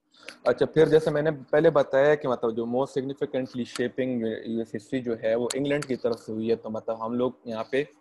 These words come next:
England के बारे में पढ़-, पढ़ते हैं। और ये मैंने माजूमदार से किए, तो थोड़े माजूमदार के pattern के ऊपर है, ठीक है। हो सकता है आप अगर कोई और किताब पढ़ें उसमें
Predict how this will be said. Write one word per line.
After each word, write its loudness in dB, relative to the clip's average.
England 0
के 0
बारे 0
में -6
पढ़-, -10
पढ़ते -2
हैं। -4
और 0
ये 4
मैंने -2
माजूमदार 2
से -8
किए, 0
तो 0
थोड़े -2
माजूमदार 0
के -12
pattern -6
के -14
ऊपर -12
है, -8
ठीक -6
है। -6
हो 4
सकता 0
है 6
आप 4
अगर 4
कोई -4
और 4
किताब -2
पढ़ें 0
उसमें -6